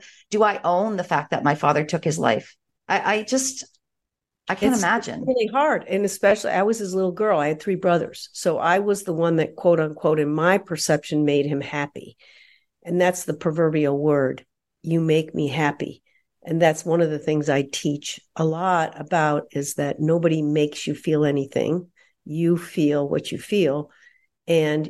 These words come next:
Speaker 2: you can take ownership of your feeling without feeling responsible for the way someone else feels. So if my father was unhappy, then whose fault was it?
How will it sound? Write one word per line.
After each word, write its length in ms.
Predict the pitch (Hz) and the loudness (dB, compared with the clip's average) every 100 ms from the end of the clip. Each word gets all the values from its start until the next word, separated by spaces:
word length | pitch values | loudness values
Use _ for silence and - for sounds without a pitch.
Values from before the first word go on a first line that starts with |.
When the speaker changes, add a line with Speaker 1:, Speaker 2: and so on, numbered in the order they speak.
| - | -8
Speaker 2:
you 240 | 170 170 170 | -4 -2 -2
can 180 | 156 | -6
take 340 | 147 156 151 - | 2 2 2 -4
ownership 520 | 202 233 220 143 - | -2 0 -2 -4 -2
of 160 | 147 147 | -2 0
your 120 | 143 | -2
feeling 580 | - 147 139 135 151 - _ _ _ _ | 0 0 0 -2 -4 -12 _ _ _ _
without 540 | 165 156 147 165 - - | -4 0 2 0 -2 -6
feeling 340 | 190 165 147 | 0 2 2
responsible 720 | 147 147 - 170 165 139 135 | -2 -4 2 4 4 0 -2
for 160 | 127 151 | -2 -2
the 100 | 139 | 0
way 120 | 135 | 0
someone 360 | 135 143 131 127 | 0 0 2 0
else 240 | 120 - - | -2 -8 -16
feels. 360 | - - - - - - _ _ | -16 -16 -18 -20 -20 -20 _ _
So 220 | 190 180 | 0 0
if 80 | 180 | 2
my 220 | 185 202 | 0 0
father 340 | 208 185 175 | 2 2 2
was 180 | 156 - - | -2 -6 -2
unhappy, 540 | 156 143 165 151 151 | 0 4 2 2 0
then 160 | 139 147 | 0 2
whose 240 | 175 175 | 2 2
fault 280 | - 151 147 | 0 0 0
was 260 | 143 139 | -2 -4
it? 180 | - - | -8 -14